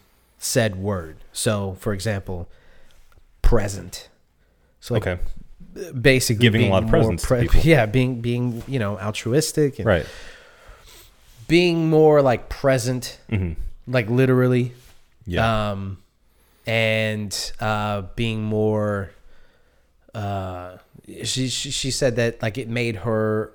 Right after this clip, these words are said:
Speaker 1: made her be more aware of the time that she spent with
Speaker 2: Mm-hmm.
Speaker 1: people and how she spent it and, like, her schedule
Speaker 2: Sure.
Speaker 1: and how,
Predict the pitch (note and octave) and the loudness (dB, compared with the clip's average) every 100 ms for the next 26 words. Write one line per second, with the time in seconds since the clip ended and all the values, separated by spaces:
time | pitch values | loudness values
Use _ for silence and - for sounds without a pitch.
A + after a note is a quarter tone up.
0 | _ G#2+ A2+ A2 A2 G#2 G2 - - - | _ -4 -2 0 -2 -2 -6 -10 -16 -14
1 | - G#2+ A2+ G2+ G#2 G#2+ G#2+ A2 G2 G#2 | -12 -4 -4 -2 0 0 -2 -4 -6 -2
2 | G#2+ G#2+ G#2+ - G2+ G2 F2+ - - _ | 0 0 0 -2 -4 -4 -10 -20 -20 _
3 | _ _ - A2 - A#2+ A2+ A2+ A2 G#2+ | _ _ -8 -6 -4 -2 -2 -2 -4 -6
4 | - - - - - A2+ A2 - - A2+ | -6 -4 -4 -4 -4 -4 -4 -8 -6 -2
5 | F#2+ A#2 G2+ G#2+ G#2+ G2 - G#2+ G#2+ - | 0 0 0 -2 -2 -4 -4 -4 -4 -6
6 | - - G#2+ G2 G#2 G#2+ G2+ F#2+ - G2 | -6 -2 -2 -2 -6 -6 -12 -10 -10 -8
7 | - - B2 G#2 A2 G#2+ G#2 G2 - F2+ | -4 0 -2 -2 -4 -2 -4 -6 -2 -2
8 | D#2 - F#2+ G2+ G2+ G2 G2 | -2 -6 -6 -8 -8 -8 -12